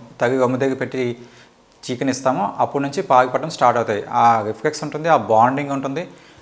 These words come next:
ఆ స్టిమ్యులస్ మనకు బ్రెయిన్కి వెళ్ళి బ్రెయిన్ నుంచి పాలు ప్రొడ్యూ-, ప్రొడక్షన్ స్టార్ట్ అవుతుంది. So, అది డిలే చేయకూడదు. ఎంత తొందరగా మనం బేబీని మదర్ని ఒక దగ్గరికి పెట్టి బ్రెస్ట్ ఫీడింగ్ స్టార్ట్ చేస్తే అంత తొందరగా పాలు పడడం స్టార్ట్ అవుతాయి. దాని తర్వాత న్యూట్రిషన్ ఇంపార్టెన్స్. So, ఆ, ఆ, ఆ లింక్ మాత్రం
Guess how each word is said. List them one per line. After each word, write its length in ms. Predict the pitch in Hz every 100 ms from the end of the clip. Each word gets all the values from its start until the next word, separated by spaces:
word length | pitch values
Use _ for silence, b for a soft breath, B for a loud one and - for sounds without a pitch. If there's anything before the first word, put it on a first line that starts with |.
| b -
ఆ 120 | 127
స్టిమ్యులస్ 460 | - 135 143 165
మనకు 160 | 156 139
బ్రెయిన్కి 380 | 117 123 143 147
వెళ్ళి 180 | 156 170
బ్రెయిన్ 300 | 131 131 143
నుంచి 220 | 147 175
పాలు 360 | 135 127 131
ప్రొడ్యూ-, 300 | 127 123 120
ప్రొడక్షన్ 360 | - 123 120 165
స్టార్ట్ 300 | - 113 110
అవుతుంది. 280 | 104 101 101
So, 180 | - 143
అది 140 | 131
డిలే 220 | 107 127
చేయకూడదు. 480 | 160 135 117 104 101
ఎంత 240 | 110 113
తొందరగా 380 | 123 120 131 143
మనం 180 | 147 139
బేబీని 360 | 123 123 135 139
మదర్ని 300 | 123 127 131
ఒక 140 | 113
దగ్గరికి 260 | 113 120 117
పెట్టి 300 | 120 127 123 b b b b
బ్రెస్ట్ 220 | 113 110 -
ఫీడింగ్ 200 | 131 131
స్టార్ట్ 340 | 123 113 123
చేస్తే 220 | 113 180
అంత 180 | 160 131
తొందరగా 300 | 123 123 151
పాలు 280 | 156 117 113
పడడం 260 | 110 131
స్టార్ట్ 300 | 139 - 107
అవుతాయి. 260 | 101 - 113 - b b b b
దాని 220 | - 113 120
తర్వాత 380 | 113 139 156
న్యూట్రిషన్ 540 | 190 151 131 135 - 123
ఇంపార్టెన్స్. 500 | 117 107 104 101 85 - _ _ _ _ _ - -
So, 60 |
ఆ, 420 | 160 139 - 123 -
ఆ, 360 | 131 131 135 - -
ఆ 160 | 135 135
లింక్ 280 | 127 135 143
మాత్రం 380 | 156 165 180